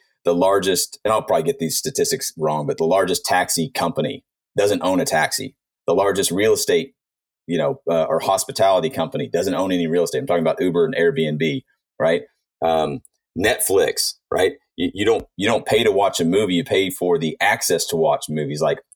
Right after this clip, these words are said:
on-demand services, apps, and automation. If that's not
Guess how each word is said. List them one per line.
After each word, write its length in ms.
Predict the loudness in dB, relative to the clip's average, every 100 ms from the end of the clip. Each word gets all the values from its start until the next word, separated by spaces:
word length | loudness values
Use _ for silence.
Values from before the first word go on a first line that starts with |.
| _
on-demand 1000 | 0 2 2 0 0 0 2 2 0 -2 -6
services, 720 | -2 0 2 0 2 0 0 0
apps, 300 | 0 0 -2
and 100 | 0
automation. 580 | 0 0 0 -2 -4 -6
If 140 | -4
that's 260 | 0 0 0
not 260 | 0 0